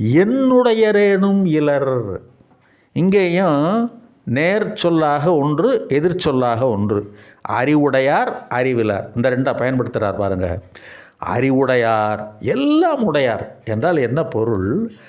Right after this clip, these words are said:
இந்த பகுத்தறிவு என்ற ஒன்றை வைத்துக்கொண்டு சிந்தித்து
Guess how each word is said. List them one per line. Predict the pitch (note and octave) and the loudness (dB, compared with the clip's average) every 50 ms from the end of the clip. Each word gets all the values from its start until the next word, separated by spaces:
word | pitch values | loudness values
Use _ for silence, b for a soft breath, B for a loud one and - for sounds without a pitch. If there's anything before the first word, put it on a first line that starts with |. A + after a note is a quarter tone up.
| B B B B | B B B B
இந்த | - B2 C3 C3 A#2 A#2 G#2 F#2+ | -4 -2 0 0 2 0 0 0
பகுத்தறிவு | - - A#2 B2 B2+ A#3 D4 C4+ C4 - - B3 A#3 A#3 A#3+ A#3+ A#3 B3 B3+ B3+ B3 | -2 -2 -4 -2 0 -2 -2 -2 -4 -4 0 2 2 4 4 2 2 4 2 2 4
என்ற | A3+ G#3 G3 G3 F3+ F#3 F3 D#3 | 2 2 2 2 2 2 2 2
ஒன்றை | D3 D3+ E3+ F#3 F3+ F#3 F3+ F3 | 2 0 0 0 0 0 2 2
வைத்துக்கொண்டு | D#3+ E3 G3 F3 F#3+ G#3 - G#3+ F#3 - G3+ G3 F#3+ F3+ F#3+ F3+ | 2 0 0 -2 -2 -2 -4 -4 -2 -2 -2 -2 0 0 0 0
சிந்தித்து | - - C#3+ E3+ F#3 F3+ G#3 E3+ G#3 - F#3 F#3 | 0 0 0 0 0 0 -2 -4 -2 -2 -2 -2